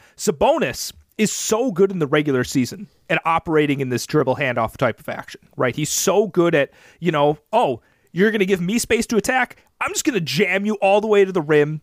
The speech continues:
and finish with a little shoulder hook," right? But you can also see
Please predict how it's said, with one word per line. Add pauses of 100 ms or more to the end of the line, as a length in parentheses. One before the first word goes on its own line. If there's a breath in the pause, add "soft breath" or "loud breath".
(100)
and
finish
with
a
little
shoulder
hook," (140)
right? (380 soft breath)
But
you
can
also
see